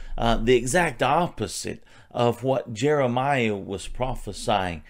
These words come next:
And, and so just as they had false prophets among them, uh, Peter saying, "Listen, you need to be aware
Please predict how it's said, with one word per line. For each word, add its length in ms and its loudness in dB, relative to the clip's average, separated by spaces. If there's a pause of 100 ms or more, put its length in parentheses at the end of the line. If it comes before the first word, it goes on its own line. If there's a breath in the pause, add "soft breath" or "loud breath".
(280 loud breath)
And, 280 2
and 240 2
so 260 4
just 400 4
as 200 2
they 200 6
had 300 6
false 400 0
prophets 560 -8
among 460 -4
them, 400 -4 (360 loud breath)
uh, 220 -4
Peter 340 0
saying, 320 -2
"Listen, 420 -4
you 140 -2
need 300 -2
to 80 -10
be 160 -2
aware 680 -4